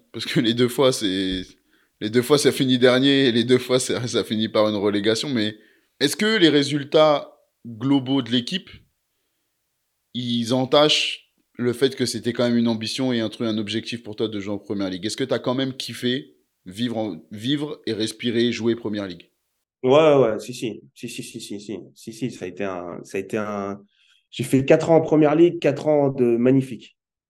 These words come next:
Speaker 2: Magnifique. Même si c'était des clubs, euh, pas forcément de, de, du, du haut de tableau, mais ça a été magnifique parce que je me suis dit aussi que peut-être en pa-, qu'en passant par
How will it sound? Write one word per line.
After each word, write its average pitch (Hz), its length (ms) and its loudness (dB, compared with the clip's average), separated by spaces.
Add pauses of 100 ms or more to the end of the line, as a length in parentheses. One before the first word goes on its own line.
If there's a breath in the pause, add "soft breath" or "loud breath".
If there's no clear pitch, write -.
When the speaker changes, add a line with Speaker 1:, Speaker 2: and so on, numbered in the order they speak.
(120)
Speaker 2:
Magnifique. 110 560 -10
Même 113 160 0
si 131 140 0
c'était 120 320 -2
des 110 160 0
clubs, 123 320 4
euh, 101 1500 0 (500)
pas 110 120 -2
forcément 113 540 0
de, 104 220 -2
de, 104 340 -6
du, 110 240 -14
du 104 140 -8
haut 113 80 2
de 110 80 -4
tableau, 123 520 0 (600)
mais 107 120 -4
ça 107 120 0
a 104 40 2
été 107 200 2
magnifique 127 480 2
parce 107 160 -6
que 123 80 -2
je 110 100 -4
me 117 60 0
suis 120 180 -8
dit 123 160 0
aussi 123 340 2
que 117 260 2
peut-être 117 360 -4
en 113 60 -4
pa-, 95 160 -4
qu'en 113 200 -6
passant 113 360 -2
par 117 180 -2